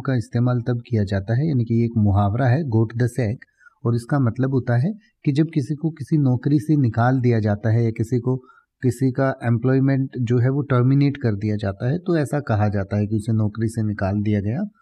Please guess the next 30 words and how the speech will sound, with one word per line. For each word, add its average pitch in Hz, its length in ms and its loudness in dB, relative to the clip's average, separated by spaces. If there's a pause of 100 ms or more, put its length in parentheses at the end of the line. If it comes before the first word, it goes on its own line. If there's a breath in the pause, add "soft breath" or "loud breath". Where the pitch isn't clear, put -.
(320 loud breath)
तो 135 60 2
उसके 143 220 0
लिए 147 140 2
कहते 120 240 0
हैं 135 160 2
go 113 200 2
to 104 140 -4
the 127 100 -4
sack। - 460 -6
यानी 117 260 0
कि 127 120 -2
the 127 280 -2
idiom 131 400 0
go 123 120 0
to - 140 -8
the 123 140 -6
sack 135 320 -2
means 113 360 0 (440)
to 143 160 2
be 170 80 6 (160)
fired 139 440 0
or 123 160 0
dismissed 127 540 -2 (200)
from 120 220 2
a 113 180 0
job। 123 380 -2 (180)
It's 151 180 -4
a 170 60 4 (320)
colloquial 143 640 2 (140)
expression 139 680 -2